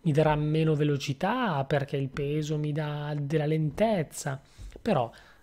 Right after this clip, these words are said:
al fattore estetico io di solito non guardo, e mettere questi vestiti mi è piaciuto veramente tantissimo, vedere che già nei primi minuti di gioco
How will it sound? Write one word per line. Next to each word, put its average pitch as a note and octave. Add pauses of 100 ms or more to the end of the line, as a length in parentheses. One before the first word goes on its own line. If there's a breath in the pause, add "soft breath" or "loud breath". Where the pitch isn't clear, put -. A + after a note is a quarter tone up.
al E3+
fattore D#3+
estetico C#3
io D#3+
di D3
solito C3+
non C3
guardo, B2
e D3
mettere E3
questi D3+
vestiti D3+
mi D#3
è C3+
piaciuto C3
veramente C3+
tantissimo, C#3
vedere C3
che C#3
già D#3
nei D#3
primi D#3+
minuti D3+
di C#3
gioco C#3